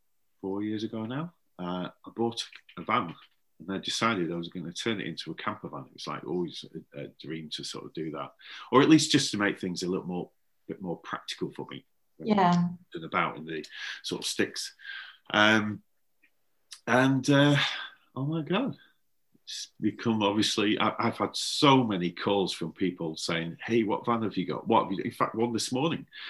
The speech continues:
Speaker 1: <clears throat> in Australia, "How did you do that?" Um, send us some pictures of what you've done, 'cause it was really neat the way you've,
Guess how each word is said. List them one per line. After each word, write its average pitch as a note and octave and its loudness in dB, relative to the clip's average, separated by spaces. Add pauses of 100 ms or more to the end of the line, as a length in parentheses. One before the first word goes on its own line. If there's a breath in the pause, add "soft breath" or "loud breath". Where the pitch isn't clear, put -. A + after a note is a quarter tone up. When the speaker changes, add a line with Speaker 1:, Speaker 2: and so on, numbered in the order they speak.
Speaker 1:
<clears throat> - -2
in - 6
Australia, C3 6
"How C3 4
did A2+ -2
you A#2 0
do A#2+ 2
that?" D#3+ -2 (580 loud breath)
Um, G2+ 0 (220)
send A#2 4
us G#2+ 2
some A2 -4
pictures F#2+ 2
of E2+ 0
what F#2+ 0
you've F2 -4
done, G#2+ 0
'cause F2 -4
it F2+ 0
was - -10
really F2+ 2
neat F2 -4
the F2+ 0
way F2 2
you've, F2 -2